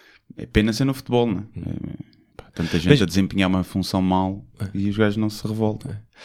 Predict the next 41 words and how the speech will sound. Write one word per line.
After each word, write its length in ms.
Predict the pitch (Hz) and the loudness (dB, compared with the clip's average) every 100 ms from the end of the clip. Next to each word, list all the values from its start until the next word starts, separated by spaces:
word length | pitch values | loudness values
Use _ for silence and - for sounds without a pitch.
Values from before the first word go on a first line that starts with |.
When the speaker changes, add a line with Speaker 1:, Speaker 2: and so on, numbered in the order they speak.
| - | -2
Speaker 2:
Mas 140 | 143 143 | 4 6
é, 160 | 151 | 6
o, 580 | 151 135 127 104 113 104 | 6 6 6 4 4 4
o, 40 | 90 | 4
há 60 | |
aqui 160 | 107 127 | 2 2
várias 260 | 117 107 - | 2 2 0
coisas 260 | 110 107 | -2 -2
que 120 | - | -4
são, 680 | - 98 95 92 90 87 90 - | 0 0 2 0 -2 -4 -8 -8
eh, 280 | 82 - - - _ - - - | -8 -10 -14 -20 _ -20 -20 -2
mais 220 | 98 98 | 0 2
do 100 | 98 | 0
que 80 | - | 0
uma 120 | 107 | 2
questão 640 | 101 - 104 95 92 90 90 | 2 2 2 4 2 -2 -4
do 80 | |
Sporting 540 | 87 - - 92 92 92 | -6 -6 0 0 0 -4
ou 80 | 90 | -4
desportiva, 640 | - - - 92 92 95 - | -6 -12 -4 -2 0 -2 -2
acho 160 | 87 | -4
que 40 | - | -2
tem 80 | 95 | -2
a 40 | |
ver 160 | 95 90 | -2 -2
com 220 | 95 90 | -2 -2
a, 300 | 87 85 - - - - - | -2 -4 -8 -14 -20 -20 0
com 100 | 196 | 2
a 20 | |
nature-, 520 | 101 202 104 104 101 | 2 2 4 4 4
natureza 440 | 104 104 104 98 101 | 2 2 2 2 4
humana 520 | 101 107 110 110 110 | 4 4 4 2 2
ou 200 | 95 98 | 2 0
com 180 | - 101 | 0 0
a 40 | |
nossa 260 | 98 98 95 | 2 0 -4
sociedade, 680 | - - - 92 92 95 - - - - - - | -8 -6 -2 0 0 -2 -4 -20 -20 -20 -20 -10
que 280 | - 101 | 0 2
é 280 | 92 87 85 - _ _ _ _ - | 2 0 -6 -14 _ _ _ _ -2
esta 300 | 123 120 123 | 0 0 0
ligação 920 | 117 131 123 120 - 98 90 87 107 | 0 0 0 -2 0 0 -2 -6 -10